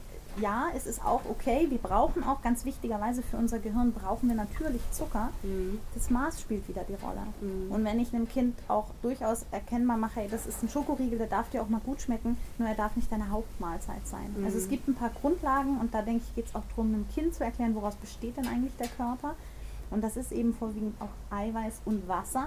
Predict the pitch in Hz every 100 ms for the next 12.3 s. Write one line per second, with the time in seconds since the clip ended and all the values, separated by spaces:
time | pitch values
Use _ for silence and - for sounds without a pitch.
0 | 311 214 240 - - 226 240 220 226 -
1 | - 208 240 247 220 240 233 220 226 -
2 | 226 - 175 196 196 190 185 190 214 -
3 | - - - - - - - 196 - 190
4 | 202 196 - 226 208 175 170 - - 202
5 | 202 - 180 170 - - - 262 277 262
6 | 220 - - - - - 208 233 220 214
7 | 220 226 220 208 208 175 170 175 180 180
8 | 175 - 185 202 202 185 180 208 180 208
9 | 233 262 247 220 220 - 220 214 226 247
10 | - - 262 269 - 240 269 277 277 -
11 | - 254 - 226 - 202 - - 202 -
12 | - 247